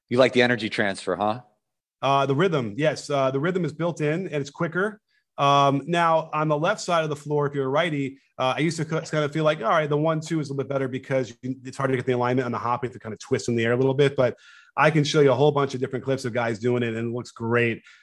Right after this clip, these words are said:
Speaker 2: Um, so, you know, listen, I solved my problem I had with the one two. And, and the reason why I engage with this stuff is because for a long, long time as a, as a shooting coach,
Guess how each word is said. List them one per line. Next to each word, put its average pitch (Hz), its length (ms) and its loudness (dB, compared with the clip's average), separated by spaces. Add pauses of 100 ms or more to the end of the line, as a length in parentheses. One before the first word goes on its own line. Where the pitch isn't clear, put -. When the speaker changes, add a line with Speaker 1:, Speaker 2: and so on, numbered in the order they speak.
(120)
Speaker 2:
Um, 113 800 2 (160)
so, 160 360 6
you 247 160 -2
know, 196 160 4
listen, 165 420 2 (160)
I 165 120 2
solved 220 340 0
my 208 100 2
problem 185 360 0
I 151 100 0
had 175 240 0
with 170 80 -4
the 151 80 -2
one 135 240 -2
two. 120 400 -8 (320)
And, 180 120 2
and 202 120 6
the 190 80 2
reason 285 300 2
why 233 160 4
I 190 40 2
engage 170 440 0
with 143 100 -4
this 139 140 -2
stuff 135 200 -4
is 127 80 -8
because 147 420 -4
for 165 100 -2
a 156 40 2
long, 196 240 2
long 165 160 0
time 165 340 0
as 135 140 -2
a, 135 220 0
as 165 100 -10
a 156 100 -6
shooting 185 460 0
coach, 147 480 2